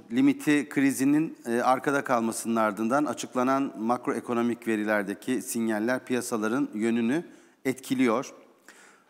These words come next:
E, Cuma günü bir takım veriler açıklandı A B D'de. Cuma günü açıklanan verilere göre tarım dışı istihdam üç yüz otuz dokuz bin kişi artarak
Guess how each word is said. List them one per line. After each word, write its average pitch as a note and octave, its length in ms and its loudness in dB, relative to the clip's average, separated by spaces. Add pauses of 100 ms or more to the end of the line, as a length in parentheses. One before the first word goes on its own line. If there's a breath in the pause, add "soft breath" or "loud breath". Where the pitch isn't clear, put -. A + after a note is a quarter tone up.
E, B2 720 2
Cuma E3+ 280 4
günü E3+ 220 2
bir D#3+ 40 -6
takım D#3+ 280 0
veriler D#3 260 4
açıklandı B2 500 2
A A2+ 160 4
B A2+ 100 0
D'de. A2+ 240 0
Cuma C#3 300 2
günü C#3+ 140 0
açıklanan C3+ 500 0
verilere B2+ 340 2
göre A2+ 220 0
tarım C#3 300 0
dışı B2 200 -4
istihdam D#3 520 -2
üç C#3 220 -4
yüz B2+ 200 0
otuz B2 440 -4
dokuz B2+ 400 -4
bin A#2 140 0
kişi - 320 -4
artarak A#2+ 560 0